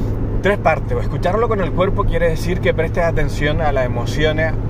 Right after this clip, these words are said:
que prestes atención a las sensaciones físicas de tu cuerpo. Que detectes qué emoción,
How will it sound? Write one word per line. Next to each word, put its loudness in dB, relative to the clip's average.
que 0
prestes 0
atención 0
a 0
las 0
sensaciones 0
físicas 0
de 2
tu -4
cuerpo. 0
Que 2
detectes 0
qué 2
emoción, 2